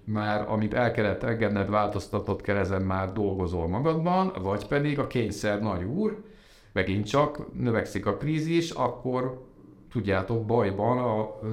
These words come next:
láthatatlan belső erőforrások is ugye ilyenkor föl tudnak, ö, ö, hozzá tudsz férni, be tudnak élesedni,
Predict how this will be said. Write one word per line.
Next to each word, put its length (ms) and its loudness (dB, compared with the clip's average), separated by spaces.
láthatatlan 720 0
belső 380 2
erőforrások 800 0
is 180 -4
ugye 200 -2
ilyenkor 440 -2
föl 280 0
tudnak, 460 -4
ö, 180 2
ö, 120 0
hozzá 240 0
tudsz 220 -10
férni, 580 2
be 140 0
tudnak 320 -6
élesedni, 800 0